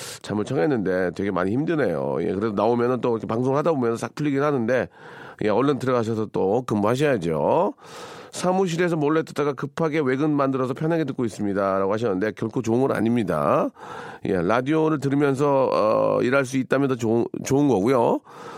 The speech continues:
또 집중이 필요하다면, 예, 집중하셔서 일에, 일이 가장 우선시 돼야 된다. 저는 그렇게 생각을 합니다. 아, 그러나, 예,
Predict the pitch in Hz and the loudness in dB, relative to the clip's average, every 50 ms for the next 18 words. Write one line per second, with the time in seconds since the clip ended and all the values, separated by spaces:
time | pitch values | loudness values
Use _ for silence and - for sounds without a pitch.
0 | - - - - - - - - - 135 135 131 117 156 151 175 170 165 135 131 | -14 -8 -8 -6 -6 -8 -8 -2 -2 0 0 0 0 0 0 2 2 2 2 2
1 | 101 92 104 143 170 185 175 131 92 85 95 90 85 - - - - 104 98 117 | 2 2 2 2 2 2 2 2 2 0 0 -2 -2 -4 -8 -6 -4 -2 0 0
2 | 131 139 123 117 85 95 110 110 110 101 85 85 90 92 85 80 - - - - | -2 -2 -2 -2 0 0 0 2 2 2 2 2 0 0 -2 -4 -6 -14 -16 -16
3 | - - - - 113 131 143 160 151 113 - - - - - 120 131 143 131 120 | -16 -12 -6 -2 0 2 2 2 0 -2 -4 -8 -10 -6 -2 0 2 2 2 2
4 | 117 151 151 139 135 135 135 135 127 117 117 113 117 113 104 90 - 104 101 104 | 2 0 0 0 0 0 0 2 2 0 0 0 0 0 0 0 -2 -4 -4 -4
5 | 104 101 98 117 120 117 107 98 113 131 135 120 90 71 78 73 - - - - | -4 -6 -4 -2 -2 0 0 0 0 0 0 0 -2 -2 -4 -6 -8 -12 -20 -18
6 | - - - - - - 113 101 92 - 120 123 123 120 107 98 107 135 151 156 | -16 -16 -16 -10 -6 -4 -2 -2 -2 0 0 0 2 2 2 2 2 2 2 2
7 | 127 107 98 98 | 2 2 0 0